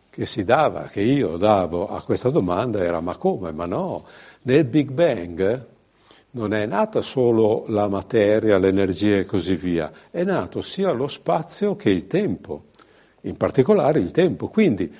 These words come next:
dire che cosa c'era prima è un controsenso, perché prima è un avverbio di tempo, ma il tempo prima non c'era, quindi non, non c'era niente, no? Questa era anche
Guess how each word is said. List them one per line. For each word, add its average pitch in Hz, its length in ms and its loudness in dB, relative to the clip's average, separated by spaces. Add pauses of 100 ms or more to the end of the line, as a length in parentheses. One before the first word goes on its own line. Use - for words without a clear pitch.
(140)
dire 185 380 4
che 101 180 -2
cosa 139 320 0 (460)
c'era 151 400 0
prima 92 720 -2 (400)
è 143 100 0
un 202 120 4
controsenso, 107 800 0
perché 101 300 -2
prima 117 640 0
è 113 260 -2 (140)
un 104 60 -12
avverbio 95 480 -2
di 180 100 -2
tempo, 127 460 -6 (240)
ma 143 100 -8
il 110 80 -4
tempo 156 320 4
prima 175 240 4
non 143 140 -2
c'era, 123 380 0
quindi 98 540 0 (280)
non, 87 360 -4
non 85 640 -12
c'era 123 200 0
niente, 120 560 0
no? 120 220 -6 (840)
Questa 214 640 4
era 139 440 6
anche 175 760 2